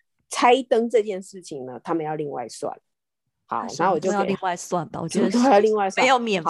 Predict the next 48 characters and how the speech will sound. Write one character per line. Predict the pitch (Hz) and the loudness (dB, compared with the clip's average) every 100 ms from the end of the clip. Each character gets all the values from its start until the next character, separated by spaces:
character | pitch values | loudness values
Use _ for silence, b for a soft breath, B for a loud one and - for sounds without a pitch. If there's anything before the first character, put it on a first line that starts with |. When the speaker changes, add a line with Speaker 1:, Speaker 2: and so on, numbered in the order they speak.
| 131 | -2
Speaker 2:
费， | 226 196 | 0 -2
Speaker 1:
好。 | 175 | 0
Speaker 2:
瑞 | 277 262 | 2 2
士 | - 254 | 0 0
不 | 240 | 2
可 | 180 | 2
能 | |
有 | 190 | 0
免 | 196 180 | -6 -8
费 | 190 214 | -4 -2
的 | 185 | -2
东 | 175 | -4
西。 | 220 214 175 | -4 -4 -4
Speaker 1:
对。 | - | -6
啊， | - B B B 247 | -6 B B B -4
然 | 220 | -2
后 | 294 302 | 0 -2
装 | - 311 302 339 | -2 -4 -4 -4
灯， | 294 285 302 _ _ _ - | -2 -4 -8 _ _ _ -4
他 | 262 | -4
就 | 254 254 269 | -4 -8 -10
说 | 262 240 233 240 _ _ _ | -4 -2 -2 -6 _ _ _
装 | 233 240 | -6 -6
灯 | 254 220 220 | -6 -6 -6
呢， | 208 | -8
你 | 185 156 | -10 -14
自 | 214 | -16
己 | 180 | -8
再 | 180 180 | -4 -4
去 | 190 | -4
找 | 175 127 | -6 -8
别 | - 147 | -6 -8
人， | 139 | -6
所 | 151 208 | -4 -2
以 | |
他 | 226 | 0
那 | 220 214 | 0 0
天 | 214 196 185 - | -2 -2 -4 -4
他 | 240 247 | -4 -4
只 | - | -4
是 | 202 202 | -6 -6
拆， | - 175 170 - | 0 0 0 -4
可 | - | -10
是 | 170 | -6
他 | 170 | -4
没 | 170 151 | -4 -6
有 | - | -10
装。 | - 131 80 | -12 -10 -10